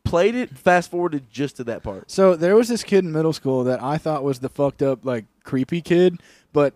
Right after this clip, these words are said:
Speaker 2: I now realize is just the funniest kid I've ever met,
Speaker 1: <laughs>
Speaker 2: where he was like, "Yeah, Brokeback Mountain's my favorite movie." We're, like, eleven, and I'm like, "What the fuck is that movie?" He's like, "Go watch the trailer." And I was like,
Speaker 1: <laughs>
Speaker 2: "Okay, whatever." And I go watch the trailer, I'm like, "This kid's so fucking weird, bro.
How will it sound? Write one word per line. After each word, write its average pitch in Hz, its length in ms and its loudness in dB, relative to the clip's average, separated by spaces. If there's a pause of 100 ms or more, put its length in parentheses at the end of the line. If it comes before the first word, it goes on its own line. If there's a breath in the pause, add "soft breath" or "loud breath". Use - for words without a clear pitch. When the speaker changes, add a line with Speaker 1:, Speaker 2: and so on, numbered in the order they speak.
(120)
Speaker 2:
I 147 120 -2
now 156 240 -2
realize 156 420 -2
is 123 100 -12
just 123 200 -8
the 127 120 -6
funniest 135 500 -6
kid 131 160 -6
I've 123 140 -4
ever 127 160 -4
met, 110 340 -10 (120)
Speaker 1:
<laughs> - 100 -10
Speaker 2:
where 151 140 -4
he 175 120 0
was 180 160 0
like, 127 180 0
"Yeah, 196 140 0
Brokeback 202 380 -2
Mountain's 147 240 -6
my 147 100 0
favorite 139 300 0
movie." 139 260 -4 (140)
We're, 190 160 -2
like, 220 160 0
eleven, 143 500 -2
and 139 80 -6
I'm 139 80 -4
like, 135 220 -4
"What 131 100 -4
the 175 80 -8
fuck 185 180 0
is 170 80 -2
that 156 100 -2
movie?" 143 200 -4
He's 147 120 -4
like, 117 280 -4
"Go 131 140 -2
watch 131 200 -2
the 117 60 -10
trailer." 117 380 -4 (420)
And 117 80 -8
I 120 40 -4
was 120 140 -4
like, 107 280 -6
Speaker 1:
<laughs> - 40 -20
Speaker 2:
"Okay, 156 380 -4
whatever." 151 340 0
And 147 100 -4
I 143 80 -2
go 156 120 0
watch 160 140 0
the 156 60 -12
trailer, 165 180 -4
I'm 156 60 -8
like, 113 200 -8
"This 117 160 -16
kid's 180 260 -6
so 113 180 -6
fucking 107 420 -12
weird, 104 320 -10
bro. 123 260 -8